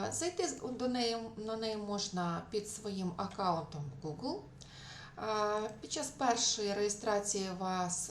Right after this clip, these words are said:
може попросити обрати, з якою метою ви використовуєте ресурс, а, з-,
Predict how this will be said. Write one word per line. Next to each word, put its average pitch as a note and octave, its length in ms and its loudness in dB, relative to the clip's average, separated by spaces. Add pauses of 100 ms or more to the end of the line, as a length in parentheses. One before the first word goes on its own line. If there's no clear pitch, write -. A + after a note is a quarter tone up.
може F#3+ 320 0
попросити F3+ 640 -2
обрати, F3+ 480 2
з - 60 2
якою G3+ 220 2
метою D4 380 0
ви D4 80 -4
використовуєте C4 800 0
ресурс, A3+ 460 -2 (360)
а, F3 280 2
з-, F3 360 -2